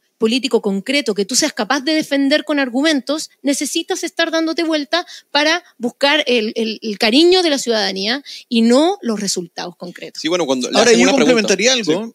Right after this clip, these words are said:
Speaker 3: es importante esto. Eh, de alguna forma también acá hay un punto en que los políticos en general hacen presunciones de lo que la gente espera de ellos.
Speaker 1: Absolutamente.
Speaker 3: Entonces, claro, ellos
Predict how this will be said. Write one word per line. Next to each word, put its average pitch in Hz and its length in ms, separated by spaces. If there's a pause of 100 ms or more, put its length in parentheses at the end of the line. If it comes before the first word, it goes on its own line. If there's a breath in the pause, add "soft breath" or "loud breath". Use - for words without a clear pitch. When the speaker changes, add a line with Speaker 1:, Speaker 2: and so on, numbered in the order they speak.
(120)
Speaker 3:
es 190 140
importante 190 500
esto. 202 360 (1000 loud breath)
Eh, 156 400 (420)
de 160 120
alguna 202 260
forma 240 240
también 202 360
acá 233 180
hay 247 100
un 220 140
punto 254 720 (680)
en 180 200
que 180 500 (600)
los 185 280
políticos 220 680
en 208 120
general 185 640
hacen 208 360
presunciones 214 1040
de 196 100
lo 196 140
que 190 100
la 160 100
gente 233 300
espera 226 360
de 127 100
ellos. - 200
Speaker 1:
Absolutamente. 196 840
Speaker 3:
Entonces, 220 220
claro, 214 280
ellos 196 300